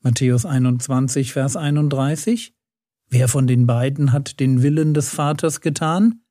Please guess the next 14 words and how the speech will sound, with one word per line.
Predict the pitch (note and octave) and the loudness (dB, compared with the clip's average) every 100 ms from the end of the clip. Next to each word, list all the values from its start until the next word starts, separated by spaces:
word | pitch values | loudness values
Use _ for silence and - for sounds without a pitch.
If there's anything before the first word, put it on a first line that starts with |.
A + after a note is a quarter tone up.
| _ _ _ | _ _ _
Sie | C3 A#2 G#3+ B3 | 0 2 4 2
sagen, | D3 A2 A#2+ B2+ D3+ F3+ _ _ _ - | 2 0 0 0 -2 -4 _ _ _ -4
„Der | F#3 | -2
Erste.“ | G#3 A3 - - A2+ - _ _ _ _ _ _ _ _ | 0 0 -2 -6 -8 -8 _ _ _ _ _ _ _ _
Genau, | - C#4 F#3+ G2 G2+ _ _ _ _ _ | 0 2 2 0 -8 _ _ _ _ _
der | D#3 | -4
Vater | D3+ A#3+ A#3 E3+ | 0 0 2 0
wollte, | C3+ D#3 A#3 A3 | 2 2 2 0
dass | D3 C3+ | -2 -4
seine | - C#3+ C3+ C#3 | -4 -2 0 2
Söhne | B2+ D3 F3+ E3 | 2 2 2 2
im | B2+ B2 | 2 4
Weinberg | A#2 A#2+ C3+ B2+ B2+ C3+ | 4 2 2 0 -2 -4
arbeiten. | B2+ A2 G#2 F#2+ - G2 | -4 -2 -2 -4 -8 -12